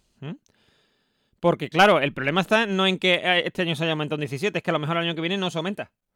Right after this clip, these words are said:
Y si no se aumenta el año que viene, aumenta a lo mejor el I P C, aumenta el déficit, etcétera, etcétera. ¿Mm? ¿Qué quiero decir con esto? Pues que esto puede ser un problema, porque si no se presenta ninguna compañía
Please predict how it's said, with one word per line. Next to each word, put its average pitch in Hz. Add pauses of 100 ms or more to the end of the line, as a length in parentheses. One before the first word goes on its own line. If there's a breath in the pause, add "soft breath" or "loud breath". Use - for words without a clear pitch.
(260)
Y 147
si 151
no 151
se 139
aumenta 175
el 143
año 147
que 165
viene, 196 (1200)
aumenta 156
a -
lo 160
mejor 156
el 135
I 143
P 156
C, 226 (460)
aumenta 135
el 160
déficit, 185 (200)
etcétera, 123
etcétera. - (320)
¿Mm? 143 (1040)
¿Qué 185
quiero 214
decir 220
con 202
esto? 120
Pues -
que - (680)
esto -
puede 160
ser 143
un 127
problema, 156
porque 135
si 143
no 139
se 156
presenta 180
ninguna 143
compañía 165